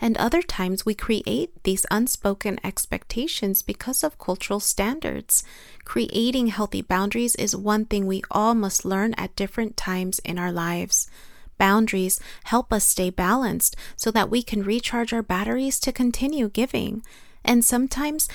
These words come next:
that means we might have to feel okay saying no to a few things or even ask for help. But it all starts with being honest with yourself. One thing to remember is that when life is created, eventually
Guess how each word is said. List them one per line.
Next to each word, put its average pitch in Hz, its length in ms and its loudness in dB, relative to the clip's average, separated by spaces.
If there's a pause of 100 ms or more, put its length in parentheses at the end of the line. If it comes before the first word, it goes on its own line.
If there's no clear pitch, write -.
(180)
that 226 200 2
means 240 300 4
we 214 100 2
might 202 400 -2
have - 280 -4
to 226 100 -2
feel 220 320 -2
okay 208 480 -2
saying 220 500 2
no 190 380 4
to 185 160 -2
a 180 80 0
few 180 240 -4
things 180 480 -4 (260)
or 233 140 2
even 269 320 2
ask - 340 0
for - 140 -4
help. 208 480 -2 (560)
But 233 120 4
it 214 140 2
all 220 180 4
starts 202 460 0
with 202 160 -4
being 196 240 2 (100)
honest 180 460 2
with 180 180 -4
yourself. 180 560 0 (460)
One 214 320 6
thing 190 240 0
to 190 160 -2
remember 185 580 2
is - 140 0
that 190 160 0
when 196 200 2
life 196 300 2
is - 180 -2
created, 214 680 0 (260)
eventually 247 880 2